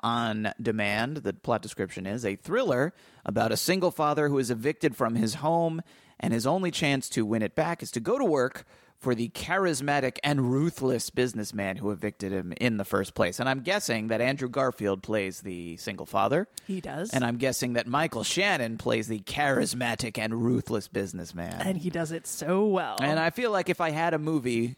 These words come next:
Speaker 1: that had a character that was described as a charismatic and ruthless businessman, there's only, like, four people I would want, and number one on the list would be Michael Shannon.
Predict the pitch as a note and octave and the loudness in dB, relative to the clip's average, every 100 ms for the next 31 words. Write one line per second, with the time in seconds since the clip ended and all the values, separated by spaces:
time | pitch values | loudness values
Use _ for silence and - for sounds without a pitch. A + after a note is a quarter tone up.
0 | - B2 B2+ B2 - D#3 C#3 - B2+ A#2+ | -2 0 0 0 0 0 0 0 0 2
1 | A#2+ A2 F3+ B2+ - F#3 D3 A#2 A2+ A2+ | 0 -2 -4 -6 -2 0 2 0 -2 -6
2 | - C#3+ C#3+ B2+ A#2 A#2+ A2 G#2+ G#2+ G#2 | -2 2 2 2 2 2 0 -2 -2 -2
3 | G2 - F#2+ E2 - G2 F#2+ G#2+ A2+ D3 | -6 -8 -8 -8 -8 -4 -2 0 2 2
4 | C3+ A2+ - D3+ D3+ B2+ C3 A#2 G#2 F#2+ | 2 0 0 0 0 0 0 2 2 0
5 | G2+ G#2+ F#2 G#2 - A#2+ A#2+ D3+ D#3 D3 | 0 0 0 -4 -6 -4 -2 -2 2 2
6 | C3+ A#2+ A2 A2 F#2+ - B2 A2+ A2 G#2 | 2 0 -2 -2 -2 -2 -2 0 -2 -4
7 | G2 - - - E2+ - | -4 -8 -10 -10 -10 -14